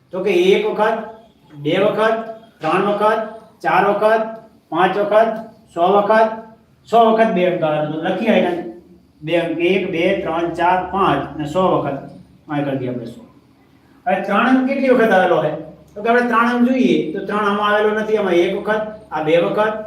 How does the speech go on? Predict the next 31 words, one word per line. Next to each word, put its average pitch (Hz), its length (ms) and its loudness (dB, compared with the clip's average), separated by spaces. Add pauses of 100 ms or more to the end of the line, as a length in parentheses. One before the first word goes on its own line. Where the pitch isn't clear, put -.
(320)
આ 151 80 -2
ત્રણ 170 340 0
વખત, 208 240 0 (580)
આ 151 60 -4
ચાર 165 340 0
વખત, 214 380 -2 (360)
આ - 80 -2
પાંચ 202 340 0
વખત, 214 300 0 (760)
પાંચ 185 240 0
વખત, 185 260 -2
પછી 180 280 -6
પાંચ 196 240 0
વખત 190 220 -2
આવેલો 196 260 2
તો 175 220 -2
આપણે 180 200 -4
ત્રણ 175 260 -4
અંક 170 200 -6
પાંચ 170 220 -2
વખત 156 140 -6
લખી 156 260 -4
દઈશું. 131 260 -4
એક, 156 360 -2
બે, 156 320 -2
ત્રણ, 156 300 -4
ચાર, - 420 0
પાંચ. 175 300 -2 (600)
ના, 143 140 -4
લખી 143 200 -4
દઈએ 135 280 -10